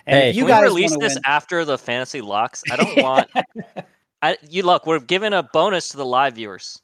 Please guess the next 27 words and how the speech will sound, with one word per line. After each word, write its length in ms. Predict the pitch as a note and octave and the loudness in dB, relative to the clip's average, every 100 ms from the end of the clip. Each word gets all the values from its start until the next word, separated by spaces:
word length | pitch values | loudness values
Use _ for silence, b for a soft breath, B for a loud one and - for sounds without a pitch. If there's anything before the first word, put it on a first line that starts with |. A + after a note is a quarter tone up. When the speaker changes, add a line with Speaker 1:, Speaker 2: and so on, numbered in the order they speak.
| - | -20
Speaker 1:
Mm, 160 | A#2+ C3+ C3 _ | -18 -20 _ _
it's 200 | A2 G#2+ | -20 -12
true. 140 | C3 D3 | 0 4
Speaker 2:
Right, 500 | F3+ E3+ C#3+ A#2+ A#2+ _ D3 | 6 6 2 -6 -12 _ -14
right. 680 | D3 D#3+ D#3+ D3+ C3 A#2+ | -4 0 2 0 -2 -8
Fair, 640 | - - D#3+ D3+ C3 A2+ - | -10 -4 0 0 0 -4 -10
fair. 500 | - D3+ C#3+ B2 G#2+ | -8 -2 -2 -2 -6
That's 220 | G#2 C3+ | -8 -8
a 60 | C#3+ | -10
strong 320 | - D#3 C#3+ | -8 -6 -6
consideration. 600 | C3 B2+ B2+ C3 B2 A#2 | -8 -10 -6 -6 -8 -8
Hey, 140 | A2+ C3 | -2 0
I 100 | C#3+ | 2
got 140 | G#3 | 2
a 40 | |
mid-tier 320 | E3+ D3 D#3 D#3 | 2 0 0 -4
pick 200 | D3+ - | -4 -6
for 80 | |
you. 20 | C#3 | -8
If 100 | F#3+ | -4
you're 60 | |
looking 160 | G#3+ A3 | -4 -4
for 80 | A3 | -2
another 220 | F#3+ D#3+ | 0 0
eighty 160 | D3 | -2
dollar 220 | C3+ C3+ C3 | 0 0 0
pick, 300 | C3 A#2 | -4 -8